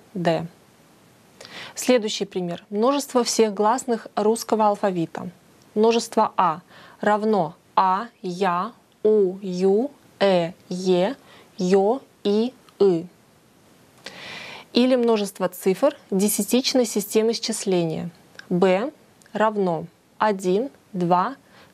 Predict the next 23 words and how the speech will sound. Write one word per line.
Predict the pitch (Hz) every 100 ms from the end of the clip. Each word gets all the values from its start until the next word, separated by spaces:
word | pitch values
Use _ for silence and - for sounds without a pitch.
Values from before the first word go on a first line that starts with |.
| -
три, | 202 202 262 - -
четыре, | - 196 202 214 254 - _ _
пять, | 196 185 220 - - -
шесть, | - - 196 233 - - -
семь, | - - 190 214 277 - - -
восемь, | 190 196 233 - 247 254 -
девять, | 196 190 196 214 - - _ - -
ноль. | 190 180 165 - _ _ _ _ _ _ _ _ _ - - - - -
Очевидно, | 214 - 233 302 262 -
что | - 233
такой | 226 226 233
способ | - 240 220 202
задания | 214 202 202 196
множеств | 190 226 311 240 - -
удобно | 202 226 208 208
применять | 208 208 202 240 269 -
для | 196 214
конечных | 214 196 208 254 240 233
множеств | 208 180 170 233 - -
с | - -
небольшим | 214 190 196 247 269
количеством | 208 202 - 214 208
элементов. | 208 208 196 180 170 170